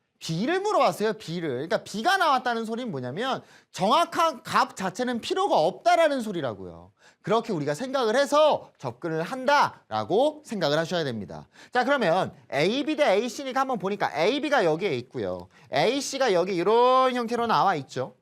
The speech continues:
그럼 알려준 게 뭔지를 봐봐. 알려준 게 루트 삼, 루트 이라는 길이가 나와 있고 사십오 도랑 삼십 도가 나와 있어요. 얘를 하나로 합친다는 생각을 하시면 안 되죠. 왜? 특수각이 아니니까 어떠한 액션도 취해줄 수가 없잖아요.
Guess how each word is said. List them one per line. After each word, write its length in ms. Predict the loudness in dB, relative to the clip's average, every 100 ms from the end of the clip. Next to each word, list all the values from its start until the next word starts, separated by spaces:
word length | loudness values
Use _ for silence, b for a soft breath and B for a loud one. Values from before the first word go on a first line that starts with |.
| _ _
그럼 140 | -2 0
알려준 560 | 2 2 2 0 -2
게 80 | -2
뭔지를 420 | -2 -2 -2 -4
봐봐. 360 | -4 -6 -6 -8 B
알려준 640 | 0 2 2 2 0 -4
게 420 | 0 2 4 2 B B
루트 400 | -6 -6 -4 0
삼, 260 | 2 2 0
루트 300 | -4 -6 -6
이라는 400 | 0 0 0 -6
길이가 320 | -6 -2 0
나와 300 | 2 2 0
있고 440 | -4 -4 -4 -4 B B
사십오 600 | 0 0 2 -2 -2 0
도랑 220 | 2 0
삼십 300 | -4 -8 -6
도가 200 | -4 0
나와 280 | 2 2 2
있어요. 500 | -2 -6 -4 -4 -6 B 0
얘를 240 | 2 6
하나로 440 | 4 2 2 4 4
합친다는 480 | 0 -2 2 2 0
생각을 320 | 0 2 2
하시면 260 | 0 0
안 200 | -2 0
되죠. 260 | 0 0 2
왜? 360 | 4 4 2 B B
특수각이 540 | -2 0 2 2 4 4
아니니까 520 | 2 0 -2 0 2
어떠한 460 | 2 2 2 2 0 -4
액션도 420 | -4 -4 -4 -6
취해줄 360 | -4 -4 -4
수가 180 | -8 -8
없잖아요. 520 | -8 -8 -14 -14 -16